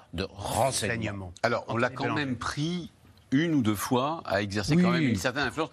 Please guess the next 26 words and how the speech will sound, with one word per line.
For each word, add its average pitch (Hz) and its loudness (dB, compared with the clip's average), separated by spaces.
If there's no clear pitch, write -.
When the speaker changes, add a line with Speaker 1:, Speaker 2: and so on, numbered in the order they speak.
Speaker 3:
à 131 4
un 104 -4
moment, 123 2
à 117 2
des 117 0
moments 135 2
cruciaux, 165 0
notamment 110 2
au 120 0
moment 113 2
de 110 0
l'affaire 101 -2
de 87 -4
Suez, 170 0
où 95 2
le, 98 2
le, 98 2
l'article 92 -2
raconte 131 0
Speaker 1:
Mm. - -2
Speaker 3:
d'ailleurs 85 -2
d'une 78 -2
Speaker 1:
Oui. 160 0
Speaker 3:
manière 85 -2
absolument 110 0
remarquable 135 -2